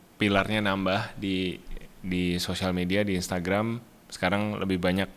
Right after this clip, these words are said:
ada konten bapak-bapak, jadi ada namanya aku bikin segmen Bapak-Bapak Weekly, itu cerita tentang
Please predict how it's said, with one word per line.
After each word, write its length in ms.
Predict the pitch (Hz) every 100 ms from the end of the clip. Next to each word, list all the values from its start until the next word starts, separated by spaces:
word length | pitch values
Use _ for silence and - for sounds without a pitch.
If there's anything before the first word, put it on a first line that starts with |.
| - -
ada 320 | 101 95 98
konten 360 | - 98 92 92
bapak-bapak, 640 | 90 92 87 85 101 95
jadi 280 | 90 95 98 - - - - - - -
ada 120 | 92 98
namanya 360 | 92 95 101
aku 80 | 92
bikin 400 | 92 90 95 98
segmen 400 | - 87 98 95
Bapak-Bapak 480 | 90 90 87 87 92
Weekly, 600 | 90 87 98 98 95 90
itu 200 | - 98
cerita 400 | 95 90 87 92
tentang 560 | 90 90 92 90 92